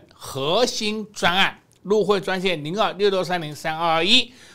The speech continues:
或者是加入王者至尊line at king五五八八。那么这个专案我在这里不方便讲，内容相当优惠，请你直接跟服务人员问就可以知道了。最近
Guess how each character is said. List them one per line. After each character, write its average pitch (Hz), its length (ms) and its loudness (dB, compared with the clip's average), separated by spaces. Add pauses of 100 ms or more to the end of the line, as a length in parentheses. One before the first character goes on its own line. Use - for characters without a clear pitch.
或 392 260 10
者 233 180 4
是 254 100 0
加 277 240 4
入 269 260 4
王 226 220 0
者 185 140 2
至 202 140 -4
尊 226 200 2
line 226 320 6
at 165 180 -4
king 208 220 -2
五 151 260 -2
五 123 40 -8
八 151 120 -2
八。 214 240 6 (680)
那 311 140 4
么 349 180 8 (120)
这 440 300 0
个 214 220 -4
专 269 320 0
案 247 320 0
我 160 120 -6
在 202 120 0
这 220 200 -2
里 160 160 -6
不 226 180 -8
方 220 260 -6
便 185 220 -6
讲， - 180 -6 (920)
内 180 320 -2
容 107 280 -16
相 143 300 -12
当 131 300 -12
优 120 200 -18
惠， - 380 -18 (460)
请 277 260 -2
你 247 160 -4
直 175 240 -8
接 208 240 -4
跟 208 260 -8
服 156 240 -10
务 226 280 -2
人 147 100 -6
员 147 300 -10
问 190 200 0 (240)
就 233 200 -2
可 - 280 -8
以 143 140 -6
知 - 220 -12
道 139 240 -2
了。 - 160 -20 (960)
最 180 180 0
近 160 260 -6